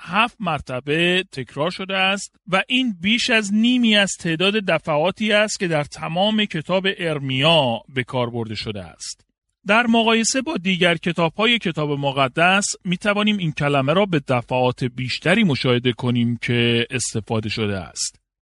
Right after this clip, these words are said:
ارمیا و هوشع از خیانتکاری و به عقب بازگشتن قوم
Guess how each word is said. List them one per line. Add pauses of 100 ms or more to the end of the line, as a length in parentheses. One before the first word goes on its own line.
(240)
ارمیا
و (120)
هوشع
از
خیانتکاری (240)
و
به
عقب
بازگشتن
قوم